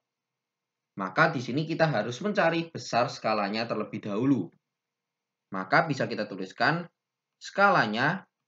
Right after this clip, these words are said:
akan bernilai sama dengan diameter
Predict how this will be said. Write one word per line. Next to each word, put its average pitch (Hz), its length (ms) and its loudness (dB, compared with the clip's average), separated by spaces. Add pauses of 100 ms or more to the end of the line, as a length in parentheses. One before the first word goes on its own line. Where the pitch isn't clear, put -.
(380)
akan 117 480 -2
bernilai 117 560 0
sama - 280 -4
dengan 120 520 -2 (2000)
diameter 131 1000 2